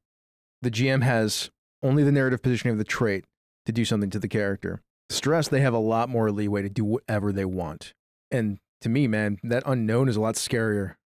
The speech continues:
because there's no way to constrain as a player what, what could happen there. I can't fight back against it. I can just deal with what's going on. Now, there's some narrative fictional, like, situation going on there where, where, uh, whatever happened that took me out is the thing that, you know, will probably happen. But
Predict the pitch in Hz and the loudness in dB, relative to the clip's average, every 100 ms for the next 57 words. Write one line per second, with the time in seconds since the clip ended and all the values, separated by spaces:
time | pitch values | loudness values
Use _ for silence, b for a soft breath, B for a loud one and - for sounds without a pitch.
0 | - 113 107 101 117 107 107 117 110 104 | -6 -4 -2 0 -2 0 2 2 0 -2
1 | 98 113 107 95 82 _ _ - 104 98 | -4 -2 -2 -4 -10 _ _ -4 -4 -2
2 | 113 101 101 104 113 104 95 101 95 90 | -2 0 0 -2 -4 -4 -2 -2 -2 -6
3 | 101 107 _ _ _ 107 - 113 - 104 | -6 -10 _ _ _ -6 -2 -2 0 -2
4 | 98 - - 113 123 117 113 110 107 101 | -2 -8 -2 0 0 0 0 0 0 -2
5 | 104 - 139 120 110 104 107 - 104 110 | -4 -4 -4 0 0 2 -2 0 0 0
6 | 107 113 123 b b _ - 175 - 170 | 0 0 0 b b _ 0 2 2 2
7 | 131 127 135 127 113 - - 135 - 120 | 2 2 2 0 -2 -6 -6 -4 -2 0
8 | 107 107 104 - 139 110 110 113 - 123 | 0 0 -2 -2 -2 0 0 0 0 0
9 | 123 127 123 120 123 123 127 127 131 123 | 0 2 0 0 2 2 2 2 2 2
10 | 120 120 117 117 110 - _ _ 139 139 | 2 2 2 2 -2 -8 _ _ -2 0
11 | 135 120 123 117 131 123 120 139 123 123 | 2 0 0 0 0 0 0 0 0 2
12 | 123 110 113 - 113 110 107 107 131 107 | 2 0 -4 -2 -2 0 -2 -2 -2 0
13 | 104 104 113 107 110 110 139 117 107 | -2 -2 0 0 2 0 0 0 -2